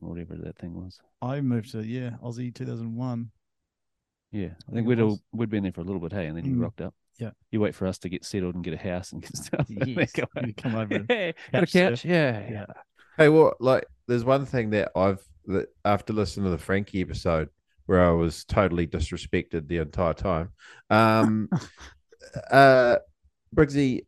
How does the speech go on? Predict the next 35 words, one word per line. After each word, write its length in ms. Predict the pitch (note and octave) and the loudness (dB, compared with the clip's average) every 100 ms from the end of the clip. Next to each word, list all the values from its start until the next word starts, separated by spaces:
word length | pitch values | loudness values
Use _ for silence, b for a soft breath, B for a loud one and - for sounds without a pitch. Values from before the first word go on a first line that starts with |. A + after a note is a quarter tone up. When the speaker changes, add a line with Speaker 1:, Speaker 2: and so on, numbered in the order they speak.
| - | 2
Speaker 3:
uh, 220 | B2 F2+ | 4 4
there's 220 | A2 C3+ | 2 2
one 160 | D3 D#3+ | 4 2
thing 200 | E3 B2+ | 0 2
I've 180 | A2+ G2 | 2 2
been 180 | G#2+ | 0
doing 260 | G2+ A2 B2 | 2 2 2
since 340 | - A2 - | -2 -4 0
we've 200 | G#2 F#2 | 2 2
started 300 | - F#2 E2+ D#2 | 2 0 0 0
Fu 200 | G2 E2+ | -2 -2
Man's 320 | E2 D#2+ - | -2 -6 -4
Woo 140 | F2 | -4
is 100 | F2 F#2+ | -2 2
I've 220 | B2+ D#3+ | 4 4
actually 240 | D#3 B2+ | 0 -2
got 160 | G#2+ F#2+ | 2 2
a 40 | |
bit 160 | F2 F#2 | 2 2
of 120 | E2+ | 2
a, 260 | E2+ E2 C#2 - | 2 0 -2 -4
a 60 | E2+ | -4
bit 140 | F2+ | -2
of 120 | F2 | -2
a, 280 | E2 E2 E2 | -2 -2 -2
um, 280 | D#2+ D#2+ D#2+ | 0 0 -2
elephant 400 | F2+ F#2 - F#2 | -4 -4 -4 -8
memory 520 | F#2+ F#2 F2+ F2 E2+ - | -4 -2 -2 -2 -4 -6
as 160 | F2 E2 | -6 0
well, 340 | F#2+ A3+ - _ _ _ F2+ | 0 0 -6 _ _ _ -4
like 160 | - | -4
Speaker 2:
Mm. 60 | - | 0
Speaker 3:
Frankie. 440 | G2+ A#2+ D3 A#3+ _ b b b A#2 | -2 -2 -6 -8 _ b b b 4
But, 260 | G#2 - - | 4 4 0
um, 540 | G#2 G#2 G2+ G2+ G2 | 2 4 2 0 -4